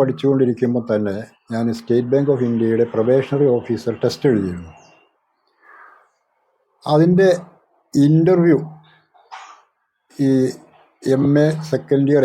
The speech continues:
എക്സാമിനേഷൻ കഴിഞ്ഞ ഉടനെ ഏപ്രിൽ മാസത്തിൽ അതിൻ്റെ ഇൻ്റർവ്യൂ നടന്നു. ഏപ്രിൽ മെയ് മാസത്തിൽ ആണ് അതിൻ്റെ ഇൻ്റർവ്യൂ നടന്നതെന്നാണ് ഓർമ്മ. മദ്രാസിലായിരുന്നു ഇൻ്റർവ്യൂ.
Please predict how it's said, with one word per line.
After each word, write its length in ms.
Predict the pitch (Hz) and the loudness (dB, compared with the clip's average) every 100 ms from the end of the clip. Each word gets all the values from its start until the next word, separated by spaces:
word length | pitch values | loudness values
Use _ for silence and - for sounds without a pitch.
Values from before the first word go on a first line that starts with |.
| 120 | 0
എക്സാമിനേഷൻ 760 | - - 131 131 131 131 - 147 156 | -4 -2 0 0 0 -2 -2 -4 -2
കഴിഞ്ഞ 340 | 117 117 120 127 - 117 | -2 0 0 -2 -4 -8
ഉടനെ 280 | 107 117 113 - - _ _ _ _ _ _ 123 | -2 -2 -2 -6 -20 _ _ _ _ _ _ -6
ഏപ്രിൽ 300 | 120 123 127 - - _ _ _ _ _ _ - | -6 0 -2 -2 -10 _ _ _ _ _ _ -4
മാസത്തിൽ 400 | 165 151 107 113 113 | -2 -2 -4 -2 0
അതിൻ്റെ 200 | 110 113 | 0 -2
ഇൻ്റർവ്യൂ 300 | 110 117 131 117 | -2 -2 0 0
നടന്നു. 260 | 80 78 78 - - _ - - - - - - - - - - - 117 | -4 -8 -12 -18 -20 _ -20 -20 -20 -20 -20 -20 -20 -20 -20 -20 -14 -10
ഏപ്രിൽ 260 | 110 127 135 135 | -4 -2 -2 -2
മെയ് 160 | 135 135 | -2 0
മാസത്തിൽ 340 | 127 117 - 85 - - 120 | 0 -2 -6 -12 -14 -12 -8
ആണ് 120 | 120 117 | -8 -8
അതിൻ്റെ 220 | 120 113 113 | -8 -6 -6
ഇൻ്റർവ്യൂ 240 | 113 120 113 | -2 -2 -2
നടന്നതെന്നാണ് 440 | 110 110 107 104 95 | -2 -2 -4 -4 -6
ഓർമ്മ. 220 | 101 104 104 | -8 -6 -6
മദ്രാസിലായിരുന്നു 640 | 104 120 120 123 117 143 | -2 -2 0 0 2 0
ഇൻ്റർവ്യൂ. 300 | 127 104 87 | 0 -2 -6